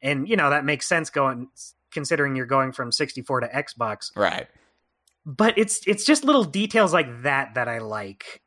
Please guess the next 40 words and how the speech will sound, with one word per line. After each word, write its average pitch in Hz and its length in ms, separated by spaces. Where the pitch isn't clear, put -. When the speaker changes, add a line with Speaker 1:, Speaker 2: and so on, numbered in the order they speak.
Speaker 1:
in 127 360
Live 127 280
and 127 100
Reloaded. 113 560
And 220 180
I, 233 220
I've 294 220
seen 294 160
a 226 60
lot 202 200
of - 40
people 175 240
just 156 220
prefer 147 400
how 139 240
Bad 127 380
Fur 127 180
Day 123 160
looks 120 320
overall, 123 580
but 135 140
I 233 120
do 269 260
feel 240 180
like, 190 400
uh, 131 380
Live 175 280
and 202 80
Reloaded 175 520
shouldn't 170 420
be 147 380
shrugged 151 400
off 135 240
so 110 240
f-, - 160
quick. - 320
Speaker 2:
No, 165 260
it, 156 220
it's 165 160
definitely 143 760